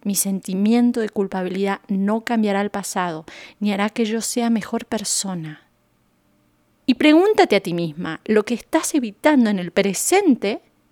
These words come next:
por culpa del pasado. Al trabajar en este sentimiento vas a eliminar la necesidad de sentirte culpable. Empieza a aceptar en ti misma cosas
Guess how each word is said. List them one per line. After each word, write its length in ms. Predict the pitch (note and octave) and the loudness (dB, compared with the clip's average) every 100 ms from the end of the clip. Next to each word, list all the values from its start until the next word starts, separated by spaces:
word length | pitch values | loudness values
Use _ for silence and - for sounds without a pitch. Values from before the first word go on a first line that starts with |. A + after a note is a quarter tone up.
| _ _ _ _ _ _ _ - | _ _ _ _ _ _ _ 4
por 220 | A#3+ A#3+ | 4 4
culpa 500 | A#3+ B3 A#3+ C#4 C#4 - | 2 2 2 0 0 -6
del 200 | G#3+ F#3+ | -6 -6
pasado. 600 | - F#3 - D#3 D3 D#3 _ _ _ _ _ _ _ _ _ _ _ _ _ - - - - - | -6 -6 -6 -6 -8 -12 _ _ _ _ _ _ _ _ _ _ _ _ _ -20 -20 -20 -20 -6
Al 140 | G#3+ | -2
trabajar 440 | G3+ G#3+ A3+ - E4+ | 4 8 8 6 4
en 120 | E4 | 4
este 220 | D#4 D#4+ | 4 0
sentimiento 520 | E4 D#4+ E4+ F4+ F4 | 2 2 2 2 6
vas 200 | F4+ D4+ | 4 4
a 60 | D4+ C#4+ | 0 -2
eliminar 680 | A3+ A3+ G#3+ A3 C4 F#4 - | 0 2 4 4 4 4 0
la 80 | E3+ | 0
necesidad 480 | E3 - - G3 F3+ | -2 -6 -6 0 0
de 80 | E3+ | 0
sentirte 480 | F3 E3+ E3+ - | -4 -6 -8 -8
culpable. 840 | - F#3+ F#3 F3+ F3+ F3+ - F#3 - _ _ _ _ _ _ _ _ _ _ _ - | -6 -6 0 0 2 -2 -8 -12 -18 _ _ _ _ _ _ _ _ _ _ _ 0
Empieza 460 | A#3+ A#3 D4 - | 2 4 2 2
a 60 | C4+ | -2
aceptar 800 | A#3 A3+ - - A#3 A3 - _ _ _ _ - | -2 -4 -8 -6 -6 -6 -12 _ _ _ _ 0
en 200 | A3 G#3 | 2 2
ti 240 | - C#4+ | 2 6
misma 400 | C4 A#3+ G#3 F3+ | 6 4 -4 -6
cosas 560 | - B3+ - F#3 - | -4 -4 -4 -12 -16